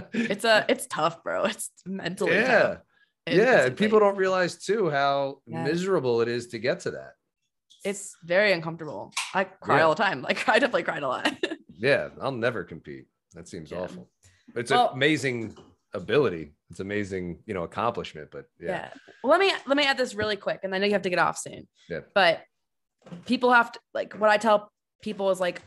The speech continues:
Speaker 1: yes, being shredded is really cool, but it's, it's what got me there. That's the best part. Like,
Speaker 2: Oh,
Speaker 1: wh-
Speaker 2: yeah.
Speaker 1: every time I've been on stage, I, like, cried afterwards. So I'm so proud of myself because I pushed through, like, sixteen, twenty plus weeks, whatever,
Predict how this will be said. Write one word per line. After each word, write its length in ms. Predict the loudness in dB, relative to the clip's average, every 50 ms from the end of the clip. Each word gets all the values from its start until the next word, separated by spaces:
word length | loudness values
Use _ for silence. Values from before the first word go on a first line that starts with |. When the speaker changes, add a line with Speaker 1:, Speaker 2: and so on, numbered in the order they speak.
| -14
Speaker 1:
yes, 540 | -6 0 2 2 2 2 0 -2 -4 -6 -8 _ -14 -8
being 200 | -6 -4 -4 -4
shredded 220 | -2 0 0 0
is 80 | 0 0
really 160 | -4 -4 -4 -6
cool, 480 | -8 -8 -4 -2 -2 -2 -2 -4 -8 -16 -20 -20 _ _ _ _ _
but 120 | -2 0 0
it's, 200 | 0 -2 -2 -6 -8 -10 -8 -4
it's 200 | -2 -2 -2 -2 -2
what 260 | 0 0 0 0 0
got 220 | 2 2 2 2 0
me 80 | -6
there. 180 | -8 -8 -8 -8
That's 240 | -8 -10 -10 -10 -12
the 80 | -8
best 240 | -8 -8 -8 -8 -10
part. 240 | -10 -10 -10 -8 -6
Like, 260 | -6 -6 -6 -8 -12 _ _ _ _ _ _ _ -6
Speaker 2:
Oh, 120 | -6 -4 -2
Speaker 1:
wh- 40 | 0
Speaker 2:
yeah. 160 | 0 0 0 2
Speaker 1:
every 220 | 0 2 0 0
time 180 | -2 -2 -2 -2
I've 100 | -2 -2
been 100 | -2 -4
on 120 | -4 -4
stage, 300 | -4 -4 -4 -2 -2 -2 -4
I, 100 | -6 -4
like, 200 | -4 -4 -6 -8 -10
cried 420 | -12 -6 -4 -2 0 0 0 0
afterwards. 500 | 0 -2 -4 -6 -12 -12 -12 -12 -12 -12
So 60 | -14 -14
I'm 40 |
so 260 | -12 -8 -2 0 0 0
proud 300 | 0 -2 -2 -2 -2 -2
of 80 | -4
myself 280 | -6 -8 -10 -12 -14 -14
because 200 | -12 -12 -8 -6
I 80 | -6 -6
pushed 400 | -6 -8 -8 -8 -8 -8 -10 -8
through, 320 | -4 -2 -2 -2 -2 -4 -8 _ _ _ _ _ -6
like, 160 | -6 -6 -6
sixteen, 540 | -6 -6 -6 -6 -6 -10 -8 -6 -6 -6 -6
twenty 280 | -6 -4 -4 -4 -4
plus 320 | -4 -4 -6 -6 -6 -6 -10
weeks, 400 | -10 -10 -8 -10 -12 -16 -16 _ _ _ _ _
whatever, 400 | 2 2 4 4 4 4 2 0